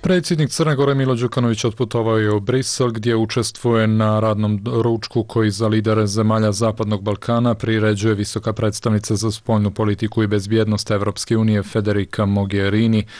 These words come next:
Kako je najavljeno iz kabineta predsjednika Đukanovića, prije početka zajedničkog okupljanja predviđen je bilateralni susret Đukanovića i Mogherini.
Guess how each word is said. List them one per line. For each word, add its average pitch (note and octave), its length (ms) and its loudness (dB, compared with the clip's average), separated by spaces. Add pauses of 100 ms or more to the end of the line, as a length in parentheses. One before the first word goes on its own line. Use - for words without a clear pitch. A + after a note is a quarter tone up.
(280)
Kako G#2+ 280 -2
je G#2 80 2
najavljeno G#2 420 2
iz G2+ 120 -2
kabineta G#2 480 -2
predsjednika G#2 560 -2
Đukanovića, A2+ 580 0
prije G2+ 220 -4
početka G#2 480 -2
zajedničkog G2+ 640 -2
okupljanja C3+ 540 0
predviđen A2 520 0
je A2+ 100 2
bilateralni G2+ 640 -2
susret G#2 420 -4
Đukanovića F#2 800 -2 (360)
i A2+ 120 2
Mogherini. G2 840 0